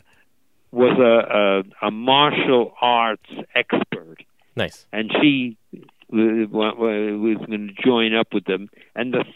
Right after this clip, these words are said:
Speaker 1: third one wa-, was a girl with a rich father, and she came from Texas and wore a Texas cap and could use a lasso very well, you know.
Speaker 2: <laughs>
Speaker 1: So I had these three women, and, and the rich father was in it,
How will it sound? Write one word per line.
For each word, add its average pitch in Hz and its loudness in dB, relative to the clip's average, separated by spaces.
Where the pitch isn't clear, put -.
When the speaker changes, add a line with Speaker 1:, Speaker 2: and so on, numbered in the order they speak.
Speaker 1:
third 214 4
one 107 -2
wa-, 123 2
was 123 2
a 117 4
girl 143 2
with 120 0
a 107 4
rich 147 -2
father, 127 0
and 110 -6
she 160 -8
came 139 -4
from 117 -2
Texas 151 -6
and 110 -4
wore 120 4
a 107 0
Texas 139 -6
cap - -8
and 135 -4
could 143 0
use 170 2
a 139 4
lasso 139 0
very 127 4
well, 113 0
you 101 -14
know. 110 -10
Speaker 2:
<laughs> 151 -6
Speaker 1:
So 147 4
I 139 4
had 151 2
these 131 0
three 190 0
women, 139 2
and, 113 -6
and 117 -4
the 123 4
rich 127 2
father 117 2
was 101 -4
in 104 -12
it, 117 -16